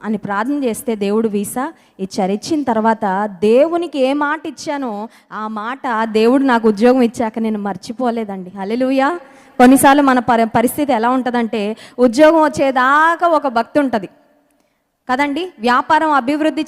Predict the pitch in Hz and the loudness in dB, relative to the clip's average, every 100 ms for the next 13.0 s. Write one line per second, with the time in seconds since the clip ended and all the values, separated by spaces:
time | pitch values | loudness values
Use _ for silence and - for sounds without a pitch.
0 | 320 277 277 277 285 339 370 339 269 240 | -2 0 2 4 4 4 2 2 0 -2
1 | - 302 285 240 220 254 269 302 302 294 | -2 -2 0 -4 -2 0 2 2 0 2
2 | 285 285 339 330 226 233 - 277 254 226 | 2 2 2 0 -2 -4 -2 -2 0 -2
3 | 220 262 285 269 285 277 262 285 320 339 | -2 0 0 0 0 0 2 2 2 0
4 | 269 220 - 277 247 220 190 185 - - | 0 -2 -2 -2 0 -2 -4 -6 -12 -4
5 | 214 226 220 240 254 247 226 226 240 247 | -2 0 0 0 0 -2 -2 -2 -2 -2
6 | 240 233 233 240 247 269 254 226 233 214 | 0 0 0 -2 -2 -2 -2 -2 -2 -2
7 | 214 240 247 247 254 285 302 294 277 247 | 0 -2 -2 -4 -6 -6 -8 -6 -6 -4
8 | 233 262 294 262 277 214 - - 226 240 | -4 -4 -8 -6 -6 -8 -10 -8 -4 0
9 | 277 285 285 233 240 302 349 311 302 254 | 2 0 0 -6 -6 -8 -8 -8 -8 -8
10 | 233 247 - 269 277 240 220 240 254 240 | -6 -8 -8 -8 -8 -8 -6 -8 -8 -8
11 | 240 240 285 277 220 269 311 311 285 226 | -6 -4 -4 -2 0 0 0 -4 -6 -2
12 | 269 311 330 302 254 262 320 302 294 240 | -2 -2 -4 -4 -4 -4 -4 -4 -4 -8